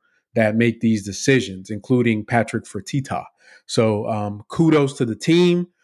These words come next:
to the group, um, for getting this done quickly. Um, I, I'm not sure where he ranked originally as their, uh,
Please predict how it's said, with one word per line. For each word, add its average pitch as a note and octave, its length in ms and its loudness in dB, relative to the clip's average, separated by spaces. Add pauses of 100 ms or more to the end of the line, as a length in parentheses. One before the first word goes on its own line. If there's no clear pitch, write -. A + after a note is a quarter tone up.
(180)
to C3 100 -6
the A#2+ 100 0
group, D#3 380 2 (160)
um, C3 320 0
for C3 220 -2
getting C#3 280 2
this C3+ 160 2
done B2+ 220 0
quickly. D#3+ 560 -2 (440)
Um, A#2 420 -2
I, A#2 140 -2
I'm A#2+ 180 0
not D3 160 4
sure D3 180 2
where C#3 200 4
he C#3+ 160 0
ranked C3 440 0
originally C3+ 600 2
as B2 180 2
their, A#2+ 380 0
uh, A2 380 -2